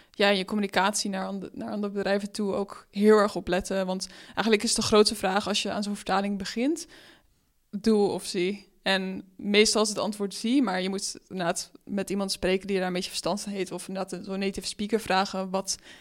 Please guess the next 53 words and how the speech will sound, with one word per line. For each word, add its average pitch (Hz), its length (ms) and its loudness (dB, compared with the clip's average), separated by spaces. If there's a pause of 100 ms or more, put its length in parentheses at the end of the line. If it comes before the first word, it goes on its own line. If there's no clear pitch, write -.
(100)
in 202 120 -4
zo'n 196 140 2
context 202 400 -4
eigenlijk 190 320 -6
het 185 120 -14
beste 196 300 -4
zou 190 340 -4 (220)
kunnen 196 220 -2
zijn. 202 180 8
Want 185 120 0
als 196 140 0
jij 208 120 0
straks 202 300 -2
je, 196 360 2 (480)
ja, 214 140 4
je 196 140 6
website 208 600 4
met 196 220 0
je 185 140 6
hebt 214 420 4
en 180 120 -2
eigenlijk 196 480 -4
is - 280 -4
de, 196 100 -4
heel 202 200 4
die 196 160 -4
doelgroep 202 600 2
iets - 240 -6
ouder 202 380 4
en 190 120 -4
zo. 190 220 0
En 196 80 -2
eigenlijk 196 440 -2
is - 240 -4
het - 20 -8
in 202 180 -2
die, 190 160 -6
zo'n 185 400 -6
context 196 420 -4
veel 202 120 0
normaler 190 300 -4
dat 185 160 -4
je 214 60 -10
iemand 196 200 -6
met 185 200 -8
zie 202 220 -2
aanspreekt. 196 460 -2
Dan, 190 240 -6 (380)
ja, 170 240 2 (140)
is 196 160 -4
het 185 80 -4
best 196 220 -2
wel, 190 420 -4